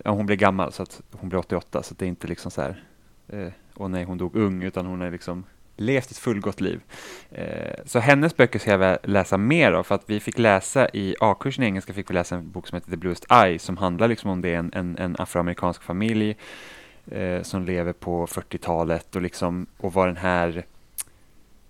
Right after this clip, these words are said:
den här viljan att vara vit gör med psyket, helt enkelt. För då handlar den här, eh, tjejen som heter Pekkola, som liksom typ, alltså,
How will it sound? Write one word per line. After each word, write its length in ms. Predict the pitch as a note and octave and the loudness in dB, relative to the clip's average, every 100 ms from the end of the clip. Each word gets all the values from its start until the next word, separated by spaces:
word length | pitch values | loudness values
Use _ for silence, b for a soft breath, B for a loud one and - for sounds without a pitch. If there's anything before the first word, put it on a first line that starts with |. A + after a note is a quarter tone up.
| - | -6
den 120 | C3 | -2
här 120 | B2 | 2
viljan 840 | G2+ G#2 F3 D3+ A2 G#2 B2+ C3+ C3 | 2 4 4 6 4 4 4 4 2
att 200 | - A2+ | -2 -2
vara 460 | A2+ A2+ F#2 F#2 G2 | 2 4 4 2 0
vit 640 | F#2+ C3+ B2 G2+ - - | 0 0 0 -8 -8 -10
gör 640 | A2+ F#2 A2+ A#2 A#2+ G#2 | -8 -2 4 4 4 2
med 340 | G2 F#2+ F2+ E2+ | 0 -2 -2 -4
psyket, 920 | - - B2+ F2+ - - - - - | -6 -10 -12 -14 -12 -8 -8 -8 -10
helt 260 | - D2 - | -4 -4 -4
enkelt. 340 | D2 - D#2 | -8 -8 -10
För 140 | - G2 | -8 -2
då 300 | G#2 G2 F#2+ | 2 2 0
handlar 300 | G#2 F#2+ F#2 | -2 0 0
den 100 | F2 | 0
här, 340 | F2 E2 E2 | -2 -2 -4
eh, 640 | - F2 F2+ - - - - _ _ | -6 -6 -6 -8 -10 -14 -16 _ _
tjejen 580 | - - G2+ F#2 F2+ F2 | -10 -2 0 0 -2 -4
som 180 | - - | -6 -8
heter 200 | E2 - | -8 -10
Pekkola, 680 | - D3+ - - C#3 C3 C3 - _ - - B B B B B B B | -6 -6 -6 -4 2 2 2 -4 _ -20 -20 B B B B B B B
som 180 | - A2 | -6 -4
liksom 240 | G#2 - | -2 -4
typ, 340 | G2 G2+ F#2+ - _ - | -2 -4 -4 -16 _ -8
alltså, 400 | - - G#2 G2+ | -6 0 0 0